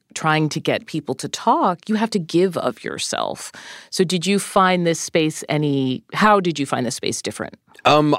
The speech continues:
Speaker 2: you know, I don't know. I, I, I thought the, the intimacy of being in the room with somebody was really interesting,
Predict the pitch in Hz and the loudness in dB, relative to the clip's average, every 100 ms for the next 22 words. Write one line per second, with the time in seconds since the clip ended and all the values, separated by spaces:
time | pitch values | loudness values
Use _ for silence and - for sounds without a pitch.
0 | - 123 143 190 165 - - _ _ - | -2 -4 2 4 4 -2 -14 _ _ -4
1 | 175 208 113 95 110 92 110 113 110 - | 0 2 2 2 2 2 2 2 -2 -4
2 | 101 - 120 - 95 110 104 98 92 82 | 0 4 2 0 0 2 4 2 0 -4
3 | - _ _ _ _ _ _ _ _ _ | -10 _ _ _ _ _ _ _ _ _
4 | _ _ _ 113 127 135 170 175 - 135 | _ _ _ -2 2 4 4 4 4 0
5 | 104 117 120 123 104 104 90 101 101 95 | 2 2 4 2 2 0 2 2 2 0
6 | - 80 76 73 78 80 80 76 73 76 | 0 0 0 0 -2 0 -2 -2 -4 -4
7 | - 69 69 69 | -4 -4 -4 -6